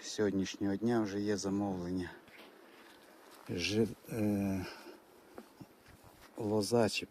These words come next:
пагони визріли повністю до самого кінчика, бо були прищіпнуті.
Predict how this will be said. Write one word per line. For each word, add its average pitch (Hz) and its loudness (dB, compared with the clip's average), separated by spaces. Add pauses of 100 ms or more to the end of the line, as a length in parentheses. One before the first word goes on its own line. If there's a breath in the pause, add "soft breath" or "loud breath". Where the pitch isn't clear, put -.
пагони 90 6 (200 loud breath)
визріли 107 4
повністю 117 2
до 95 0
самого 92 0
кінчика, - 2
бо 92 0
були 95 4
прищіпнуті. 113 0